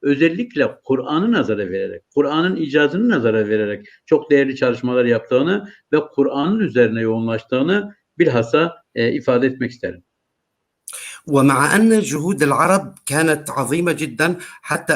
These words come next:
Speaker 2: أننا نستطيع أن نقول أن كل النظريات النقدية الحديثة الأوروبية اعتمدت على جهود هؤلاء النقاد العرب، إلا أنها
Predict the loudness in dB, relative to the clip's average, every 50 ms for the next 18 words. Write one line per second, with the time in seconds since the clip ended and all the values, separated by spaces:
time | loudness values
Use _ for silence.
0 | 0 0 0 2 2 2 2 2 0 0 -2 -2 -4 -6 -6 -6 -6 -6 -6 -4
1 | -2 -2 -2 -2 -2 -4 -6 -6 -4 -4 -2 -2 -2 -4 -4 -6 -6 -4 -2 0
2 | 0 0 0 0 0 -2 -2 0 0 -2 -2 -4 -6 -4 -2 -2 -2 -4 -6 -8
3 | -8 -4 -4 -4 -4 -2 -4 -2 -2 -2 -4 -6 -6 -8 -8 -6 -8 -8 -8 -10
4 | -18 -20 -12 -4 -2 0 0 2 2 2 2 2 2 0 0 2 2 2 0 -2
5 | -8 _ _ _ -4 -4 -4 -2 0 2 2 4 4 2 0 0 0 0 2 2
6 | 2 2 0 -4 -4 -4 -4 -2 -2 -2 -2 -2 0 0 0 0 0 0 -2 -4
7 | -4 -2 -2 -2 -2 0 -2 -4 -4 -2 -2 0 0 0 0 -4 -8 -16 -16 -14
8 | -14 -16 -18 _ _ -2 0 0 2 2 2 2 0 2 2 4 6 6 6 6
9 | 4 4 4 2